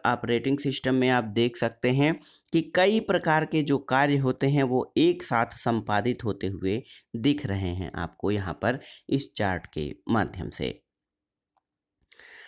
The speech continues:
आइए देखते हैं ओपन सोर्स और क्लोज्ड सोर्स ऑपरेटिंग सिस्टम के बारे में। सबसे पहले जानते हैं ओपन सोर्स यानी ओएस के बारे में। सॉफ्टवेयर का कर्नेल या सोर्स कोड सभी के लिए उपलब्ध होता है,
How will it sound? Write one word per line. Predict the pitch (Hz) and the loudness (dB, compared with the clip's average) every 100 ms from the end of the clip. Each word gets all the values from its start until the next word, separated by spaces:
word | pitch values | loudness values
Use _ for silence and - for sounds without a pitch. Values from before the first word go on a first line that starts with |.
| - | -2
आइए | - 175 208 | 2 4 4
देखते | 214 208 - 208 | 4 2 2 4
हैं | 202 202 - | 4 4 2
ओपन | 147 147 190 190 | 2 2 2 2
सोर्स | 185 165 170 170 - - | 4 4 4 2 -2 0
और | 127 139 143 | 2 2 0
क्लोज्ड | - 147 175 190 165 147 | 2 4 6 4 2 -2
सोर्स | 147 120 123 - | 2 0 0 -2
ऑपरेटिंग | 113 110 110 107 95 101 | -2 0 0 -2 0 -2
सिस्टम | 101 139 - 95 | 0 -2 0 -2
के | - | -2
बारे | 76 69 65 | -4 -4 -4
में। | 65 - _ _ - | -6 -8 _ _ -2
सबसे | 165 160 190 | -2 0 0
पहले | 175 151 151 | 2 4 4
जानते | 139 135 139 | 4 2 2
हैं | 143 160 170 - - - | 2 0 -2 -8 -8 0
ओपन | 131 135 165 165 | 0 2 2 2
सोर्स | 160 156 156 - - | 4 2 0 -4 -6
यानी | 131 107 113 123 - | -2 2 2 0 0
ओएस | 110 107 107 | 2 0 -2
के | 117 | -2
बारे | 110 110 | 0 2
में। | 120 156 - - - - | 2 0 -2 -12 -20 -8
सॉफ्टवेयर | - 180 180 185 196 208 | 0 2 2 2 4 2
का | - 185 | 2 0
कर्नेल | 175 156 143 165 175 | 2 2 4 4 4
या | 175 160 | 4 2
सोर्स | - 151 170 - | 2 2 2 0
कोड | - 151 147 | 2 2 2
सभी | 143 123 131 | -2 0 0
के | 131 | 0
लिए | 117 110 | 2 2
उपलब्ध | 73 98 110 127 - | 0 0 0 0 -2
होता | 127 131 | -4 -2
है, | 131 143 | -2 -2